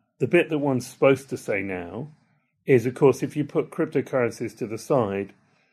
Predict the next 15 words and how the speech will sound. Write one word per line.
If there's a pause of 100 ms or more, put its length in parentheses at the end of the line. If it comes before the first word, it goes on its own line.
(160)
you
know,
the,
the
blockchain
technology
is,
of
course,
fantastic
and
gonna
change
the
world.